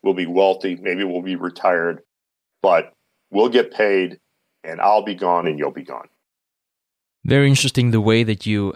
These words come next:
Speaker 2: uh, phrased that. You can probably still make the argument that a lot of people want to put blame of everything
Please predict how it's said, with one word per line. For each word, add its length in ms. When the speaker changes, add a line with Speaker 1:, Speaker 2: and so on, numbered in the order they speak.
Speaker 2:
uh, 140
phrased 400
that. 240
You 140
can 240
probably 260
still 240
make 220
the 100
argument 520
that 340
a 60
lot 240
of 100
people 300
want 320
to 360
put 260
blame 540
of 180
everything 500